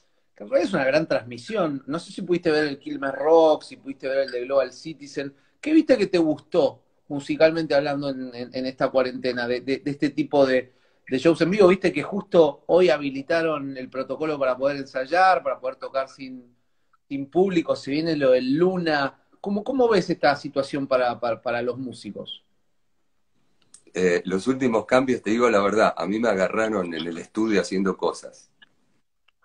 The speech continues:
Speaker 2: No, no me enteré ni las noticias de, de los noticieros, ni las noticias del rock.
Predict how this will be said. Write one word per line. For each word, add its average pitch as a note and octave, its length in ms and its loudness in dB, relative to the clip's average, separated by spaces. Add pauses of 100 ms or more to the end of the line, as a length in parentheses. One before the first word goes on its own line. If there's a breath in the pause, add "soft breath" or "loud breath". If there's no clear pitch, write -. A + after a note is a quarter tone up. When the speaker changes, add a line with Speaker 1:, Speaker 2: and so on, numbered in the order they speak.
(100)
Speaker 2:
No, F#2 480 2
no F2+ 200 -4
me G2 120 -2
enteré G2+ 500 2
ni E2+ 240 -4
las D#2 280 -4
noticias A#2+ 920 -2
de, C#2+ 580 -6 (480 soft breath)
de E2+ 120 -4
los D2+ 140 -6
noticieros, A2+ 680 2
ni F#2+ 120 2
las E2 120 -8
noticias F#2+ 480 0
del D#2 160 -6
rock. - 420 -4